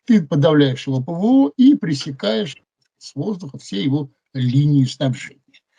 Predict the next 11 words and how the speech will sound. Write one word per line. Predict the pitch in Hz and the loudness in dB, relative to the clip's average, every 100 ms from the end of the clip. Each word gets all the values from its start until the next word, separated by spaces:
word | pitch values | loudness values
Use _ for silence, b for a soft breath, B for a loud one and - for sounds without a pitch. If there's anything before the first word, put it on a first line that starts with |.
| _ _ _ _ - | _ _ _ _ -8
Ну, | 127 160 226 | -2 0 0
к | - | -2
сожалению, | 202 139 143 202 175 | -2 0 4 4 2
вот | 160 - | -2 -8
я, | 151 202 311 - | 2 4 4 2
мы | 160 156 202 | -2 0 2
этого | 285 190 165 - 190 185 | 0 -4 -6 -8 -8 -6
не | 170 | -6
наблюдаем. | 156 139 147 131 131 110 104 - | -4 -4 -4 -4 -6 -8 -14 -20
Э, | 113 110 107 101 101 | -18 -14 -14 -14 -14
идет | 127 220 | -6 -6